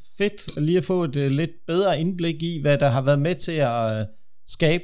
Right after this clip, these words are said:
Cody Rhodes som wrestler. En sjov lille ting også i forhold til Cody Rhodes, det var jo, at, øh, han startede jo faktisk ikke, øh, som, øh, wrestler hos sin far. Han startede faktisk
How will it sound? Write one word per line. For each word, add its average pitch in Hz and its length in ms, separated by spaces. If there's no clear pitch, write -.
Cody 143 240
Rhodes 139 360
som 139 140
wrestler. 143 360
En 135 120
sjov 214 400
lille 165 280
ting 185 300
også 156 340
i 143 160
forhold 160 280
til 135 140
Cody 139 280
Rhodes, 131 400
det 156 120
var 160 180
jo, 170 140
at, 131 280
øh, 120 280
han 143 120
startede 175 500
jo 139 140
faktisk 156 440
ikke, 143 540
øh, 120 60
som, 131 340
øh, 123 220
wrestler 165 360
hos 107 180
sin 110 280
far. 117 160
Han 123 120
startede 160 400
faktisk 143 480